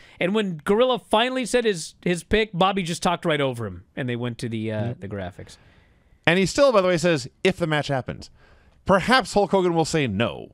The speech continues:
Speaker 1: Well, that is, we gotta find out next week if he's
Speaker 2: Gotta
Speaker 1: gonna say
Speaker 2: find
Speaker 1: yes
Speaker 2: out
Speaker 1: or no.
Speaker 2: next
Speaker 1: It is
Speaker 2: week.
Speaker 1: his, his long, his longest, his, his, his, his, the god of wrestling that got him into this business, he called him. So, yes. We did, in fact, by popular demand,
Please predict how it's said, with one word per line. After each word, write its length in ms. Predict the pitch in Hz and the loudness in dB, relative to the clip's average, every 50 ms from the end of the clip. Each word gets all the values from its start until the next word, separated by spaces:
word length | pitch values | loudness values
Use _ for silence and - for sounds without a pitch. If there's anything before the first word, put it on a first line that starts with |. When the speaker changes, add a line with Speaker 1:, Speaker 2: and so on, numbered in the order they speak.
| _ - | _ -14
Speaker 1:
Well, 360 | 101 107 107 110 156 208 233 220 | -10 -8 -6 -6 -6 -6 -6 -6
that 240 | 131 117 123 143 | -6 -4 -4 -2
is, 180 | 160 165 156 143 | -4 -4 -4 -6
we 120 | 135 135 | -6 -4
gotta 160 | 135 156 160 151 | -4 -4 -4 -4
find 280 | - 170 165 175 175 | -6 -6 -6 -4 -4
out 120 | 196 220 196 | -6 -6 -6
next 220 | 196 196 - - | -8 -10 -10 -10
week 220 | - - 156 - | -8 -8 -8 -8
if 80 | 113 107 | -8 -8
he's 80 | 110 110 | -8 -8
Speaker 2:
Gotta 120 | - 127 | -8 -8
Speaker 1:
gonna 80 | 131 131 | -8 -8
say 140 | - - 139 | -6 -6 -4
Speaker 2:
find 60 | 143 | -4
Speaker 1:
yes 140 | 143 147 - | -4 -6 -6
Speaker 2:
out 60 | - | -6
Speaker 1:
or 60 | 156 151 | -6 -6
no. 80 | 180 - | -6 -8
Speaker 2:
next 140 | - - | -8 -8
Speaker 1:
It 60 | - 123 | -6 -6
is 120 | 139 143 | -6 -6
Speaker 2:
week. 80 | 156 156 | -6 -8
Speaker 1:
his, 140 | 156 143 139 | -8 -8 -10
his 280 | - - 131 131 139 | -10 -10 -10 -10 -8
long, 480 | 127 120 123 127 135 143 147 156 160 160 | -8 -6 -4 -4 -4 -4 -6 -6 -8 -8
his 200 | 156 123 113 123 | -8 -10 -10 -10
longest, 580 | 117 113 120 127 135 139 139 139 135 - - 180 185 - _ _ - - _ _ | -8 -6 -6 -6 -4 -6 -6 -8 -10 -12 -14 -16 -16 -18 _ _ -20 -20 _ _
his, 300 | 208 117 110 107 107 - | -12 -10 -10 -10 -10 -12
his, 220 | - - 120 - - - | -12 -12 -12 -12 -12 -10
his, 260 | 127 120 117 113 - - | -8 -8 -8 -10 -12 -14
his, 340 | - - 139 123 110 113 - - - _ _ _ _ _ - | -12 -10 -8 -8 -8 -10 -12 -16 -18 _ _ _ _ _ -6
the 100 | 143 143 | -6 -6
god 680 | 143 127 - 151 151 160 160 160 147 123 104 87 73 - - _ _ _ _ | -4 -2 -2 0 0 0 0 0 -2 -4 -6 -8 -12 -14 -18 _ _ _ _
of 140 | - 104 104 | -8 -8 -6
wrestling 400 | 107 113 107 - - - 101 98 | -6 -6 -6 -8 -10 -10 -10 -10
that 80 | 95 92 | -10 -10
got 180 | - 107 101 95 | -10 -10 -10 -8
him 120 | 104 98 | -8 -10
into 120 | 95 92 90 | -10 -10 -10
this 180 | 87 87 - | -12 -12 -14
business, 400 | - - 92 87 85 82 76 - | -14 -12 -12 -12 -12 -14 -14 -16
he 60 | - | -16
called 280 | 80 - - 82 82 92 | -16 -16 -14 -14 -14 -14
him. 160 | 82 87 101 - _ _ _ _ _ _ _ _ _ _ _ _ _ _ _ | -16 -18 -20 -20 _ _ _ _ _ _ _ _ _ _ _ _ _ _ _
So, 180 | - - - 95 | -20 -18 -16 -16
yes. 280 | 95 92 95 101 - _ _ _ _ _ _ _ - - _ _ _ _ _ _ _ - | -14 -14 -16 -18 -20 _ _ _ _ _ _ _ -20 -20 _ _ _ _ _ _ _ -4
We 220 | 147 151 165 180 | 0 2 2 2
did, 160 | 170 170 180 | 2 2 0
in 120 | 190 185 170 | 0 -2 -2
fact, 480 | - 196 170 160 170 170 - - - - - _ - | 0 0 2 2 0 -2 -4 -8 -14 -16 -18 _ -4
by 180 | 160 156 151 | -2 -2 0
popular 400 | 139 156 151 156 131 143 151 147 | 0 0 0 0 0 0 -2 -2
demand, 500 | 139 131 127 123 120 117 117 113 117 117 | -2 -2 -2 -2 -2 -2 -2 -4 -6 -8